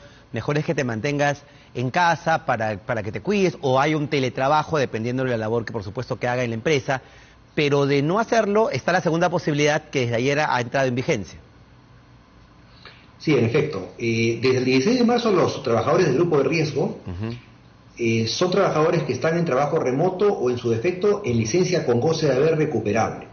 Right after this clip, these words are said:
Speaker 2: Evidentemente, si no cabe ni una posibilidad ni la otra, el empleador probablemente esté tentado a sugerirle a su trabajador que vuelva a trabajar, sobre todo si es necesario, y el trabajador decidirá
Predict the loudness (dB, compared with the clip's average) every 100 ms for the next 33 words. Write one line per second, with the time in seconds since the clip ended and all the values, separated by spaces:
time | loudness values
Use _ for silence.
0 | -20 -20 -20 -20 -20 -20 -20 -20 -16 -4
1 | 2 2 2 2 2 0 0 0 0 2
2 | 4 4 2 -2 -4 -12 -10 -4 0 2
3 | 4 2 0 0 2 2 2 2 2 2
4 | 0 -2 -4 -10 -20 -20 -20 _ -8 -4
5 | -2 0 2 0 0 0 2 2 0 -2
6 | -4 -2 -2 0 0 2 0 -4 -8 -4
7 | 0 0 0 -4 -6 -6 -4 -2 -2 -2
8 | -2 2 2 2 2 0 -4 -8 -6 -6
9 | -6 -8 -4 -2 -2 -4 -4 -2 -2 0
10 | -2 -4 -8 -20 -8 -4 -2 -2 0 0
11 | 0 0 0 2 0 -2 -10